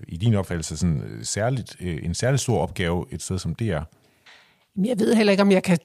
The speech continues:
Speaker 2: nej, jeg kan ikke sige, det er en særlig stor opgave, for som du siger, det er der mange virksomheder i Danmark over årene,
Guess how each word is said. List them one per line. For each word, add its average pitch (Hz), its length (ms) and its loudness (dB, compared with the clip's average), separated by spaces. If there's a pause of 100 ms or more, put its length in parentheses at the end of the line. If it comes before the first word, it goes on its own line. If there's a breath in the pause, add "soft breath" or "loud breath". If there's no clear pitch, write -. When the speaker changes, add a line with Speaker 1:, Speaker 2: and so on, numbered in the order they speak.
(540)
Speaker 2:
nej, 196 300 2
jeg 208 100 2
kan 202 120 0
ikke - 100 0
sige, 220 180 4
det 214 240 4
er - 60 4
en 180 160 0
særlig 196 560 0
stor 196 260 2
opgave, 185 400 0
for 170 140 -2
som 170 180 0
du 175 140 -4
siger, 196 280 0
det 190 220 2
er 180 40 0
der 180 120 2
mange 170 420 4
virksomheder 180 800 2
i 180 240 0
Danmark 185 440 0
over 175 200 2
årene, 185 500 2